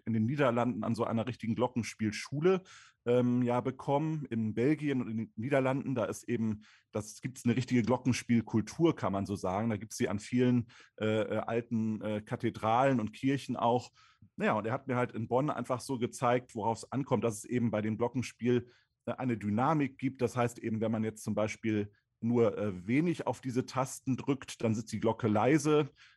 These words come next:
Äh, wenn man doll drauf haut, eben lauter. Und das Ganze unten klingt natürlich noch mal völlig anders, weil es eben Glocken gibt, die näher an den Zuhörerinnen und Zuhörern sind. Und die muss man dann vielleicht entsprechend leiser spielen.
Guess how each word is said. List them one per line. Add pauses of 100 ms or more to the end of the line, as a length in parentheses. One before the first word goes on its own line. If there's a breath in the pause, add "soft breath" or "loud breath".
Äh,
wenn
man
doll
drauf
haut,
eben
lauter. (340 soft breath)
Und
das
Ganze
unten
klingt
natürlich
noch
mal
völlig
anders,
weil
es
eben
Glocken
gibt,
die
näher
an
den
Zuhörerinnen
und
Zuhörern
sind. (260 loud breath)
Und
die
muss
man
dann
vielleicht
entsprechend
leiser
spielen.